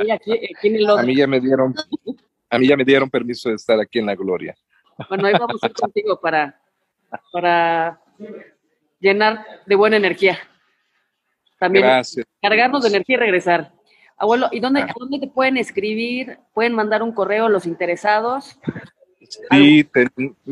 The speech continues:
Speaker 2: tengo un email que es Antonio Oste,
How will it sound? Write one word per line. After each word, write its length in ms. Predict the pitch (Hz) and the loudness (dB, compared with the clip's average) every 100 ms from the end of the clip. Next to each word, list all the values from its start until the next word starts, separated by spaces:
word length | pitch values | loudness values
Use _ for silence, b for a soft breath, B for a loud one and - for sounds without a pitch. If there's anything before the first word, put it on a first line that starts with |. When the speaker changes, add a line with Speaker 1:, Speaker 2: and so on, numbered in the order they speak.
| - | 0
Speaker 2:
tengo 640 | 147 147 143 143 131 120 117 | 2 4 4 6 6 4 0
un 260 | 120 127 | -4 -6
email 580 | 123 120 123 135 156 170 _ _ | -6 -4 -2 -2 -4 -10 _ _
que 280 | 123 113 113 | -4 -2 -4
es 260 | - - _ _ _ _ _ | -8 -18 _ _ _ _ _
Antonio 840 | - 107 107 131 131 131 131 135 - | -6 -6 -4 0 2 2 -2 -2 -4
Oste, 560 | 98 104 - - 156 | -8 -8 -6 -2 -2